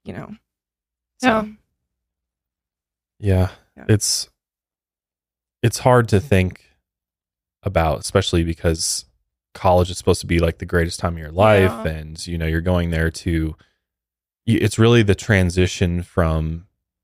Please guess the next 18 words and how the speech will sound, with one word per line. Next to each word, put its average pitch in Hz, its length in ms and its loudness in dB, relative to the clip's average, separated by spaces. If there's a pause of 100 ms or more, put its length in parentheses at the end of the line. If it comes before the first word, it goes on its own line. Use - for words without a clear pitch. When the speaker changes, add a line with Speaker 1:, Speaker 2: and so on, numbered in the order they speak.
(280)
Speaker 3:
childhood 87 560 0
to - 120 -2
adulthood 76 640 -2
in 78 120 -6
a 78 40 -4
Speaker 2:
Mm-hmm. 78 80 -2
Speaker 3:
lot 78 120 0
of 76 80 0
ways. 76 340 -8
And 82 160 -8
so 78 420 -4 (500)
it's - 160 -6
supposed - 340 2
to 113 60 -4
be 101 120 2
this 92 180 0
memorable 95 560 0
time 87 720 -2